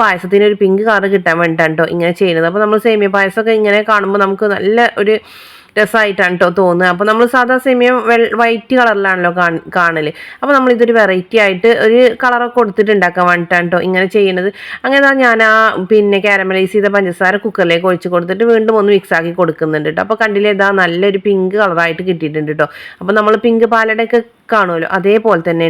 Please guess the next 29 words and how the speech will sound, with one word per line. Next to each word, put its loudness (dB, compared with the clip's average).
ട്ടോ 0
നമ്മുടെ 0
ഈ -6
പായസം -2
കിട്ടിയിരിക്കുന്നത്. -4
അപ്പോൾ 0
അതിനേറെ 2
രുചിയാണ് 2
ട്ടോ 2
ഈ 2
പായസത്തിന്. -2
നമ്മൾ 0
കഴിക്കുമ്പോൾ 0
നമുക്കിത് 2
സേമിയ 2
പായസത്തിൻ്റെ 0
ഒരു -2
ടേസ്റ്റ് 2
ആയിട്ടല്ല 0
ട്ടോ 0
തോന്നുക, -2
നല്ല -2
അടിപൊളി 2
ടേസ്റ്റ് -2
തന്നെയാണ് -2
ട്ടോ 0
തോന്നുക. -2
അങ്ങനെ -2
ദാ 4